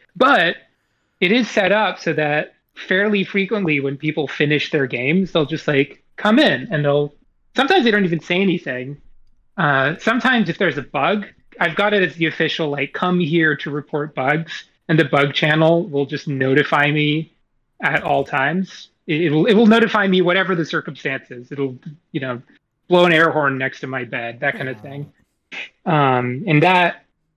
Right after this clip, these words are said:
Speaker 1: that's led to a few different moments where someone came in, "I just played your game," you can ask them some follow-up questions.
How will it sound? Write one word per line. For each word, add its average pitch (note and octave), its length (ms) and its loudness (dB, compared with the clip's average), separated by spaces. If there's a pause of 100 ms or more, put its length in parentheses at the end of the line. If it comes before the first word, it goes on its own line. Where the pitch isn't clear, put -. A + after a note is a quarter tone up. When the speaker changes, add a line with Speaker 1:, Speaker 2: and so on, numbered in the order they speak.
(440)
Speaker 1:
that's G#3+ 260 0
led B3 220 2
to E3+ 200 -2
a D#3 40 -4
few F3 380 -6
different D3 600 -6 (100)
moments D3 600 -4
where B2+ 600 -8 (640)
someone F3 220 2
came E3+ 240 2
in, E3+ 200 2
"I C#3 160 0
just - 200 -12
played E3+ 140 0
your E3 120 0
game," D#3+ 340 0
you C3+ 80 -4
can - 140 -16
ask C#3 140 -6
them D3 100 -10
some D#3+ 120 -14
follow-up D3+ 320 2
questions. C#3+ 840 -4